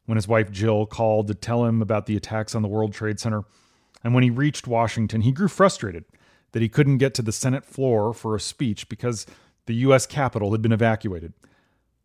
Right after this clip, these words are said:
Hundreds of miles to the north and four miles from Ground Zero, Donald Trump was sitting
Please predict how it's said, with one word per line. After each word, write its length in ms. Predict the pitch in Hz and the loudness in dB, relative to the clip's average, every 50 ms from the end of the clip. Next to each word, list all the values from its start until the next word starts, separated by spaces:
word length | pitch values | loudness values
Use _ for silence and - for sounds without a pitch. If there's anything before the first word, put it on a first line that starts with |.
| _ | _
Hundreds 360 | - - 156 170 190 208 165 | 2 6 6 8 8 6 4
of 80 | 180 160 | 4 4
miles 320 | 156 147 135 135 135 123 - | 6 6 8 8 6 4 4
to 80 | - | 2
the 100 | 123 123 | 4 4
north 340 | 117 110 104 104 110 117 - - - _ _ _ _ _ _ _ _ | 6 4 4 2 0 -4 -8 -14 -20 _ _ _ _ _ _ _ _
and 160 | - - 98 | -10 -10 -8
four 220 | - - 127 131 139 | -8 -4 -2 0 2
miles 380 | 131 127 117 120 120 120 110 | 4 4 6 6 6 4 4
from 160 | - - 123 110 | 2 2 0 2
Ground 320 | 98 117 113 110 110 98 | 2 4 4 4 4 4
Zero, 400 | 95 120 117 101 90 85 85 - _ _ _ _ _ _ _ _ _ - | 2 2 2 0 0 -4 -8 -10 _ _ _ _ _ _ _ _ _ 2
Donald 260 | 156 160 165 165 131 | 4 6 6 4 4
Trump 420 | - - 151 135 117 107 - _ _ _ _ _ - | 2 0 0 2 2 0 -2 _ _ _ _ _ -4
was 140 | 127 110 | -4 -2
sitting 380 | - - 143 135 131 131 131 - | 2 2 4 4 4 2 0 -4